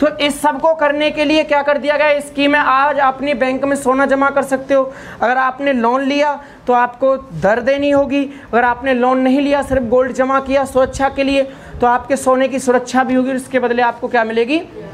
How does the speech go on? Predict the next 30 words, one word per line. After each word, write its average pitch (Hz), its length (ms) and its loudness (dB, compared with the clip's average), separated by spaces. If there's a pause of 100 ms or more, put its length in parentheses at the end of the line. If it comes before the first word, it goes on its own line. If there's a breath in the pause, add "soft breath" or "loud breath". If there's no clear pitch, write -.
(100)
ब्याज 170 280 0
भी 170 120 -6
मिलेगी। 151 360 -6 (300 loud breath)
और 214 80 2
आप 247 260 2
कभी 233 220 0
भी 247 80 0
अपने 254 220 -2
सोने 226 280 0
को 226 140 0
निकाल 196 320 -2
सकते 170 320 -12
हो, 165 60 -6
ठीक 214 220 -4
है 254 100 0
ना? 254 140 -4 (320 loud breath)
तो 247 80 4
वर्तमान 262 520 0
में 277 80 2
अगर 269 200 2
भारत 254 260 2
में 269 140 0
आज 254 160 2
बात 247 280 0
करें 262 160 0
तो 269 100 2
भारतीय 202 380 -4
सरकार 247 380 -2
के 269 160 -2
पास 240 480 -2